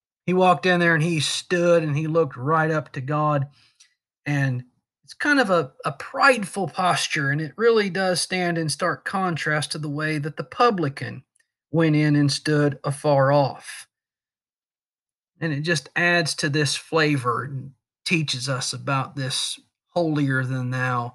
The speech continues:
spiritual arrogance. What else do we find out about this man? This Pharisee stood and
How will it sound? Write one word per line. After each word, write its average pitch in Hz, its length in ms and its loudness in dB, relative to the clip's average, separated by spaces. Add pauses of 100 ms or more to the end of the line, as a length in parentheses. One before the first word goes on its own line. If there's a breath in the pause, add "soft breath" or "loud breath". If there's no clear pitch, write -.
(320 soft breath)
spiritual - 960 -2
arrogance. 131 840 -4 (580 loud breath)
What 269 100 6
else 269 160 8
do 226 100 -4
we 208 100 2
find 190 300 6
out 185 140 8
about 175 280 6
this 151 200 -2
man? 156 200 0
This 160 180 -2
Pharisee 180 460 0
stood 202 440 0
and 147 260 -2